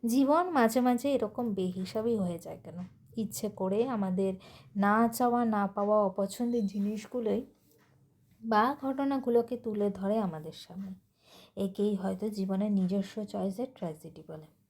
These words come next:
আয়নার সামনে দাঁড়িয়ে আরও একবার নিজেকে দেখে নিল ঋদ্ধি।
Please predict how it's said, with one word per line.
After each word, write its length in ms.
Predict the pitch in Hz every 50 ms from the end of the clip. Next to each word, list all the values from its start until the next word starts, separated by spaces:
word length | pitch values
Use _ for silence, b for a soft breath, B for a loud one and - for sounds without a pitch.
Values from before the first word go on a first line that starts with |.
| _ B B B B B B B B B B
আয়নার 360 | - 208 226 240 262 294 311
সামনে 420 | 302 - 302 285 285 294 294 302 302
দাঁড়িয়ে 340 | 302 302 311 320 311 311 -
আরও 280 | - 214 214 220 233 233
একবার 340 | 214 190 185 - - 202
নিজেকে 460 | 190 180 180 185 - 185 185 202 190 180 -
দেখে 360 | - 202 208 202 - - 226
নিল 360 | 190 175 160 156 160 170 175 165
ঋদ্ধি। 480 | 156 156 160 - - _ - - 185